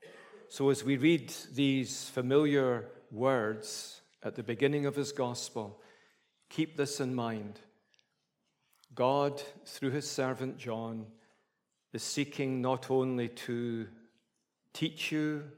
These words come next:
certain great, profound truths about himself and his Son, he is out to win the allegiance of your life,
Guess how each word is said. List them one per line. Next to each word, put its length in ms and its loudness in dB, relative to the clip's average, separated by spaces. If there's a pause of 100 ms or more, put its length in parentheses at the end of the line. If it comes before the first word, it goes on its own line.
certain 600 -2
great, 540 0
profound 600 -4
truths 720 -4 (220)
about 340 -4
himself 760 -4
and 140 -6
his 140 -10
Son, 440 -6 (1300)
he 260 -2
is 140 2
out 460 0 (560)
to 180 -2
win 560 2 (800)
the 140 -2
allegiance 960 -4 (120)
of 220 -6
your 180 -2
life, 800 -4